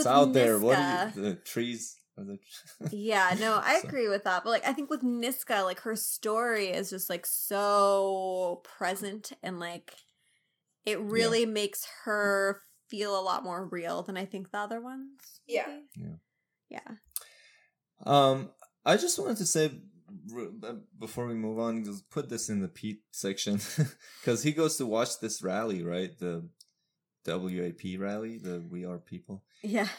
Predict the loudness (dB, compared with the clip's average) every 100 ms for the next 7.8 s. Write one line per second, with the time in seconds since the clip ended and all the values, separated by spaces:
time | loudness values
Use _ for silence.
0 | -8 -4 -2 -2 -6 -14 -6 0 2 2
1 | 2 0 0 0 0 0 0 -2 -4 -4
2 | -4 -2 -2 -2 -2 -6 -4 -4 -6 -8
3 | -8 -8 -8 -8 -10 -12 _ _ _ _
4 | _ _ _ _ _ _ -10 -8 -6 -10
5 | -10 -10 -10 -12 _ -10 -10 -10 _ _
6 | -12 -10 -10 -12 -10 -4 -2 -4 -4 -4
7 | -2 -2 -2 -2 -2 -2 -4